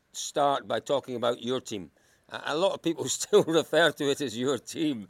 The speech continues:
Um, you know, it's twelve months since you left, but, but, you know, it's still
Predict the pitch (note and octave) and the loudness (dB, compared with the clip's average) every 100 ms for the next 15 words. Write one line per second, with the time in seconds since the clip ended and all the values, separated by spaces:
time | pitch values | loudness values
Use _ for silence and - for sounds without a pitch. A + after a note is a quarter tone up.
0 | - - - - B2 A#2+ A#2+ - - B2+ | -18 -20 -14 -6 -4 -2 -6 -10 -4 0
1 | B2+ C#3 - E3 D3+ A#2 D#3 B2 - A2 | 2 0 -4 2 2 4 2 0 -8 -8
2 | A2 B2 D3+ - A2+ A2+ G2+ B2 B2+ - | -2 2 2 0 -8 -8 -8 -8 -8 -14
3 | - B2+ A#2 A#2+ - - C3+ A2 | -18 -8 -6 -6 -6 -2 -2 -2